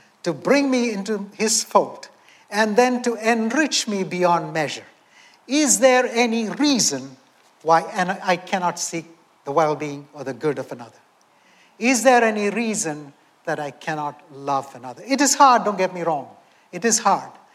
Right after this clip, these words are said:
But I need to constantly think about what God has done in my life. And that, brothers and sisters, is gospel living.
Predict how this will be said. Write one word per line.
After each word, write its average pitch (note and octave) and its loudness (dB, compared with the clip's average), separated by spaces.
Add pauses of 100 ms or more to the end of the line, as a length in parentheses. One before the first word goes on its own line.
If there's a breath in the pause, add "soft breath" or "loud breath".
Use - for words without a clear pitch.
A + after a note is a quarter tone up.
(360 soft breath)
But F#3+ 4
I F3+ 2
need A3 -4
to G3 -6
constantly F3 -2
think A#3+ -4
about C3+ -2 (200 soft breath)
what D3 -6
God F3+ 4
has C#3 -6
done C#3+ -4
in C3 -18
my B2+ -12
life. A#2+ -18 (380 soft breath)
And D3+ -10
that, G#3 4 (260)
brothers C#3+ -4
and C3+ -16
sisters, B2+ -8 (260 soft breath)
is C3+ -4
gospel B2+ -2 (120)
living. B2+ -8